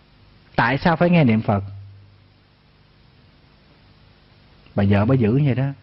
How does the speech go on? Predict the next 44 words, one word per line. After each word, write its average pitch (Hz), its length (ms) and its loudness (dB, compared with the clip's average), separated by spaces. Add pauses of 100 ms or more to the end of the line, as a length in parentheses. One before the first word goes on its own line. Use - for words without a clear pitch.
(420)
Ông 127 180 2
nói, 175 80 2
"Thì 139 160 2
mình 113 140 2
tu 139 200 2
hành 123 200 2
thì 110 60 0
mình 107 100 0
phải 131 100 2
niệm 110 200 2
Phật." 104 220 -2 (360)
Bà - 80 -4
nói, 147 100 2
"Không. 127 280 -2 (960)
Bây 170 100 4
giờ 139 100 2
tôi 185 80 2
hỏi 135 300 2
ông 170 220 0
nè, 120 220 0 (1300)
tại 131 260 -2
sao 185 160 0
tôi 175 140 0
sắp 220 180 -2
cái 190 100 -2
áo 180 120 0
đó 208 100 2
ra, 180 160 2
ông 175 180 2
biết 240 160 2
tôi - 100 0
ủi 139 180 4
cái 175 140 0
áo 190 80 2
đó 214 100 2
là 156 100 0
bao 175 240 2
nhiêu 196 180 6 (100)
tình, 120 220 2
bao 151 120 2
nhiêu 185 200 4
nghĩa, 139 200 4
tôi 175 140 2
đứng 196 220 4